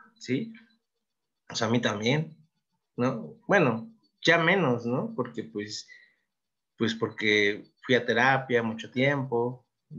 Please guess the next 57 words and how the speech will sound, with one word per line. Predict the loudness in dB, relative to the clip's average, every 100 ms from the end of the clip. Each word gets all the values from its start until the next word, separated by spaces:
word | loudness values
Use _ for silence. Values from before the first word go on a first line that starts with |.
| -12 2
Ir | 4
a | 6
terapia | 4 4 2
no | 2
tiene | 0 -4
nada | -4 -8
de |
malo. | -4 0 0 -2 -6 -8
Yo | -6
soy | -6
psicólogo, | -8 0 4 6 4 2
entonces | -4 -10 -16 -16 -16 -16 -18 _
te | -6
piden | 2 2 2
que | 0
vayas | 0 0 -4
a | -12
terapia | -12 -10 -8 -8 -8
a |
fuerzas, | 0 2 2 -4 -10 -8
¿no? | -8 -6
O |
sea, | -2 -2 -2
¿por | -12 -2
qué? | -2
Pues | -2 -14
porque | -14 -12 0
¿cómo | 4 4
voy | 6 4
a | 4
atender | 0 0 2
a | 2
alguien | 0 -2 -6 -8 _ _ _ _
si | -6 -2
yo | 0
no | 0
he | -2
ido | -4
a |
terapia, | 0 0 2 0 0 _ -6
¿no? | -2
O | 2
sea, | 4
¿cómo | 6 6
los | 6
atiendo | 4 4 4
a | 2
ustedes | 4 6 4
si | 2
yo | 2
no | 4 4 2 2
me | 0
he |
atendido? | 0 -2 -4 -8 _ _ -20 -20 _ -2
¿No? | -2
O | 0
sea, | -2 -2